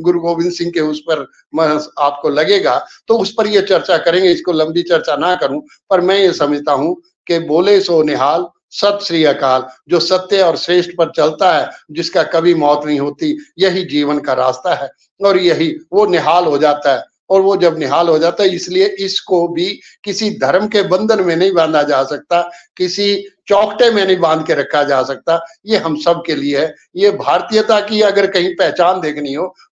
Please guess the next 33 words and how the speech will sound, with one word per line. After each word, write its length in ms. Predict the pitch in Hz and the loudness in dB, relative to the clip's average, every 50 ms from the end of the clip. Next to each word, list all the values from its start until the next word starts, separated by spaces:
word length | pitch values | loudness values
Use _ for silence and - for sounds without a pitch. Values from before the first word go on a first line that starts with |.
| - | -4
तो 120 | 202 190 175 | -2 0 2
मैं 220 | 170 180 190 196 | 2 2 2 2
समझता 400 | 185 185 170 165 165 151 - 147 | 2 0 0 0 0 -2 0 -2
हूँ 260 | 131 139 165 190 - _ _ _ _ - | 0 0 -2 -4 -4 _ _ _ _ -4
कि 240 | - 190 185 160 180 | -2 0 2 2 2
या 80 | 190 185 | 2 2
तो 160 | 190 202 185 | 2 0 0
गुरु 240 | 170 170 175 190 175 | 0 0 0 0 0
ग्रंथ 220 | 165 170 165 160 | 0 0 -2 -2
साहब 240 | 165 - 202 202 196 | 0 0 0 0 0
से 160 | 202 196 185 | 2 0 2
देखी 300 | 180 185 185 185 - 196 | 2 2 0 0 -2 -2
जा 200 | 180 190 185 175 | 0 2 2 2
सकती 320 | 180 190 180 - - 208 | 0 -2 -8 -10 -8 -4
है, 220 | 202 208 202 196 - - - _ _ 156 | -2 -2 -2 -4 -8 -14 -20 _ _ 0
जिसमें 540 | 170 180 175 185 185 185 180 165 147 - - - _ - | 0 0 0 2 0 0 0 0 -2 -6 -12 -16 _ -2
पन्द्रह 340 | 180 175 185 185 190 190 180 | -2 -2 0 0 0 0 0
भक्तों 380 | 156 147 156 156 156 190 190 190 | 0 0 -2 -2 0 0 0 0
की 120 | 190 196 | 0 0
वाणी 380 | 185 180 180 180 185 185 185 185 | 0 2 2 2 2 2 2 2
है, 220 | 175 170 165 165 - _ _ _ - | 2 0 -2 -6 -10 _ _ _ -4
ग्यारह, 460 | 143 170 175 175 185 190 190 185 180 175 165 - - - - 170 170 | 0 2 4 4 4 4 4 4 4 2 0 -6 -16 -14 -6 -4 -2
अ, 40 | 170 175 175 170 170 165 160 156 160 156 - - - 160 147 | 0 0 2 2 2 2 0 -2 -2 -6 -8 -12 -14 -12 -6
भट्टों 360 | 123 139 147 - 214 208 208 202 | -4 -4 -2 0 2 2 2 2
की 160 | 202 202 190 | 0 0 0
वाणी 340 | 185 180 180 180 185 185 185 | 2 2 2 4 4 4 4
है 320 | 170 170 165 156 143 147 _ _ _ _ _ - | 4 2 0 -2 -4 -6 _ _ _ _ _ -10
और 120 | 160 151 - | -10 -10 -6
छह 280 | - - 208 226 220 220 | -2 0 2 2 2 4
गुरुओं 360 | 180 190 190 202 214 226 220 | 2 2 4 4 2 2 2
की 140 | 220 220 208 | 0 0 0
वाणी 360 | 190 180 175 175 180 175 151 | 2 2 2 4 2 2 2
है। 240 | 143 147 160 165 | 2 0 -2 -4